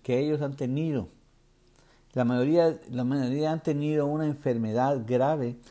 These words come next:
y han sido sanados, eh, en, en su encuesta, por decirlo así. Más aún, eh, am, ¿cómo les dijera? Eh, ellos están tan dotados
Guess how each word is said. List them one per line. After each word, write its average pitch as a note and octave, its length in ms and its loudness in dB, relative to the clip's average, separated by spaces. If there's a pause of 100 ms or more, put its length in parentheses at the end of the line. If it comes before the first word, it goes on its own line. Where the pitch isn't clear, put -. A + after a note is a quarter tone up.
(240)
y B2 140 2
han D#3 160 0
sido E3+ 340 0
sanados, D3 800 0 (720)
eh, A#2 500 0 (120)
en, A#2+ 420 -2
en A#2 260 -4
su G#2+ 680 -2
encuesta, A#2 960 -2
por G#2+ 160 -4
decirlo B2+ 280 -6
así. A#2+ 380 -6 (1300)
Más B2+ 220 0
aún, D#3+ 480 0
eh, C3 380 0
am, A#2+ 460 -2 (800)
¿cómo D#3 140 -6
les D#3 80 -6
dijera? C3 440 -6 (460)
Eh, B2 260 0
ellos D#3 280 4
están D3 720 -2
tan C#3 200 0
dotados C3+ 640 -2